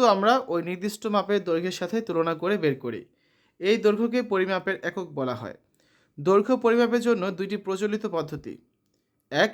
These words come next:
ব্রিটিশ পদ্ধতি এবং দুই হচ্ছে মেট্রিক পদ্ধতি। ব্রিটিশ পদ্ধতিতে দৈর্ঘ্য পরিমাপের একক হিসেবে গজ, ফুট, ইঞ্চি এগুলো চালু আছে। তা বর্তমানে পৃথিবীতে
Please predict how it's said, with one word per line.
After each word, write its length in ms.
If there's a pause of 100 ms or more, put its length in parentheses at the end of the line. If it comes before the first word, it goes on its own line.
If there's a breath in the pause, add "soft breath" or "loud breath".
(160)
ব্রিটিশ 340
পদ্ধতি 300 (100)
এবং 120 (100)
দুই 160
হচ্ছে 200 (100)
মেট্রিক 360
পদ্ধতি। 340 (1120)
ব্রিটিশ 340 (160)
পদ্ধতিতে 500 (180)
দৈর্ঘ্য 260 (120)
পরিমাপের 460
একক 220
হিসেবে 280 (400)
গজ, 240 (340)
ফুট, 340 (320)
ইঞ্চি 280 (160)
এগুলো 280
চালু 280
আছে। 200 (680 soft breath)
তা 60 (120)
বর্তমানে 500
পৃথিবীতে 380